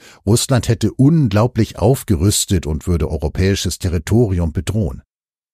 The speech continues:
Daher müsse man Russland mit Precision-Strike-Waffen konventionell abschrecken.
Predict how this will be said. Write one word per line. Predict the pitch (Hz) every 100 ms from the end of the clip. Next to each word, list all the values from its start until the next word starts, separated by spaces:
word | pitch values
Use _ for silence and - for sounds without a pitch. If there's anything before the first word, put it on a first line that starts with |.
| _
Daher | 82 92 110 117
müsse | 110 -
man | 127 127
Russland | 107 - 139 135
mit | 98 101 - -
Precision-Strike-Waffen | 104 180 - 135 117 101 - - 123 135 131 101 92 110
konventionell | - 143 147 139 139 110 117 -
abschrecken. | 113 - - - - -